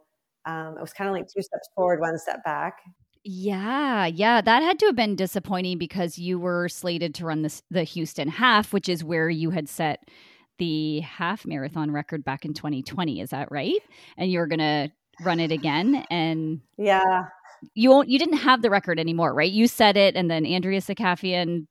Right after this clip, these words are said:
Speaker 2: set it, like, point five seconds later, and <laughs> she's had it ever since then, right?
Speaker 1: Yeah,
Speaker 2: So was
Speaker 1: yeah.
Speaker 2: the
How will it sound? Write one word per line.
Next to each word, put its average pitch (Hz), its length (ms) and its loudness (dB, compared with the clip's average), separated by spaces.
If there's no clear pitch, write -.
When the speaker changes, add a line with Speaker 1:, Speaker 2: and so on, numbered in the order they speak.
Speaker 2:
set 175 280 -2
it, 170 160 -2
like, 165 220 -4
point 165 360 -2
five 165 280 -4
seconds 151 400 -8
later, 156 360 -4
and 131 180 -4
<laughs> - 300 6
she's - 280 0
had 247 220 6
it 226 140 4
ever 214 180 4
since 208 300 0
then, 175 220 4
right? 156 260 0
Speaker 1:
Yeah, 170 300 4
Speaker 2:
So 240 100 8
was 226 160 12
Speaker 1:
yeah. 156 80 0
Speaker 2:
the 226 100 6